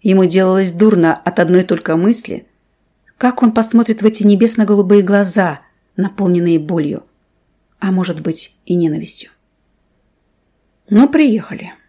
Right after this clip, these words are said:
Радок мысленно чертыхнулся. «Я уже пытаюсь найти замену Дарье, что ли?»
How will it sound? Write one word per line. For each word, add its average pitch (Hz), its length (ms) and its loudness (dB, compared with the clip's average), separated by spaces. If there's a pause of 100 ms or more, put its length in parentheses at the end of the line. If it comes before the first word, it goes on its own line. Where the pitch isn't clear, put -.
(400)
Радок 220 460 0
мысленно 180 360 -2
чертыхнулся. - 640 -12 (800)
«Я 202 180 2
уже 208 140 0
пытаюсь 220 400 2
найти 220 240 0
замену 214 400 2
Дарье, 220 260 2
что - 220 -6
ли?» - 180 -14